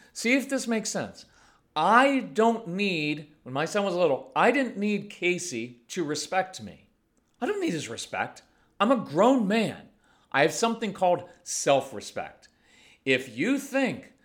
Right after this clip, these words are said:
that you're going to talk to me like that and then expect me to get up out of my chair and to get in the car and take you to an extracurricular that you're not even good at and that costs way too much money,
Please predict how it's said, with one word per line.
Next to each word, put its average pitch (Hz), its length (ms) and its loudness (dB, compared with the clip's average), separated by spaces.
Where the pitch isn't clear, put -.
that 139 180 -4
you're 196 240 6
going 233 300 2
to 233 140 -8
talk - 500 0
to 214 140 -6
me 180 360 -6
like 170 340 2
that 196 420 -4
and 135 300 0
then 196 240 2
expect 220 640 -4
me 190 440 -6
to 135 100 -2
get 147 320 4
up 247 220 4
out 214 180 6
of 208 80 0
my 196 220 -2
chair 120 560 -4
and 123 140 -6
to 123 80 -2
get 165 240 6
in 254 140 4
the 247 80 0
car 143 520 0
and 117 200 -8
take 196 320 0
you 254 120 0
to 254 240 -2
an 233 60 4
extracurricular 226 1000 -2
that 98 120 -4
you're 104 120 -6
not 113 260 0
even 220 280 2
good 226 220 8
at 147 440 6
and 113 100 -6
that 113 100 -6
costs 139 280 0
way 156 240 0
too 208 240 -4
much 165 280 -2
money, 123 440 -6